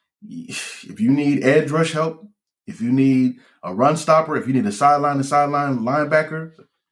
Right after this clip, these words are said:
this is the draft to get it. This is the draft to get it. So that's how I felt. I was very glad about the, the outcome.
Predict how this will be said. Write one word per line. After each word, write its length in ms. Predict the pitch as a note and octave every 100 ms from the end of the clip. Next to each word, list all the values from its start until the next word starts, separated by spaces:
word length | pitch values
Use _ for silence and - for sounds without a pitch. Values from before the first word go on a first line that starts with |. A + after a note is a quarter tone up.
| _ _ _ _ _ _ _ _ _
this 280 | - B2 B2+
is 100 | A#2+
the 80 | A#2+
draft 320 | A2 A#2+ A#2+
to 80 | G#2+
get 180 | G#2 G2+
it. 140 | F2 - _ _ _ _ _ _ _ _ _ _ _ _ _ -
This 240 | B2 B2
is 120 | C3
the 80 | B2+
draft 360 | B2 A#2+ A2+ -
to 80 | G#2
get 180 | G#2+
it. 100 | F2+
So 320 | - F#2+ E2+ - _ _ _ _ _ _ - - - - _ _ - - - - - - - - -
that's 200 | B2 C3+
how 140 | C#3 B2+
I 40 |
felt. 340 | B2+ B2+ A#2+ -
I 140 | A2
was 460 | A2+ A2 G#2 - - _
very 300 | A2+ A#2 A#2
glad 280 | G#2+ A2+ A2+
about 380 | G#2 G#2+ G#2 - -
the, 260 | G#2 G2+
the 140 | G2 G#2
outcome. 680 | G#2+ G2+ A2+ G#2 G#2 G#2